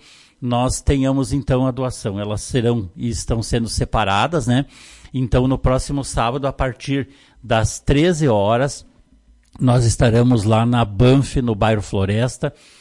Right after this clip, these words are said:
abrindo as portas para que as pessoas que assim necessitarem. E aqui chamamos a atenção que as pessoas realmente vão lá e retirem os itens que realmente vão precisar,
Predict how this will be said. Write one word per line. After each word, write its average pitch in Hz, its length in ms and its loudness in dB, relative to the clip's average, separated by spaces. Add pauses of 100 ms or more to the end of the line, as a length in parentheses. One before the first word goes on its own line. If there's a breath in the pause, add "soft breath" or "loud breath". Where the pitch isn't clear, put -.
(160 soft breath)
abrindo 127 480 -2
as 143 160 -2
portas 120 500 0
para 123 180 -6
que 131 120 -6
as 120 160 -6
pessoas 139 520 0
que 147 120 -2
assim 147 340 -2
necessitarem. 165 960 0 (380 loud breath)
E 143 100 2
aqui 175 440 2 (180 soft breath)
chamamos 151 580 -4
a 139 40 -4
atenção 127 480 0
que - 80 -2
as 127 100 0
pessoas 131 420 2
realmente 151 540 2
vão 143 220 0
lá 113 240 2
e 143 80 0
retirem 143 540 0
os 123 200 0
itens 135 300 -2
que 156 120 -2
realmente 143 600 0
vão 127 180 -2
precisar, 123 640 -2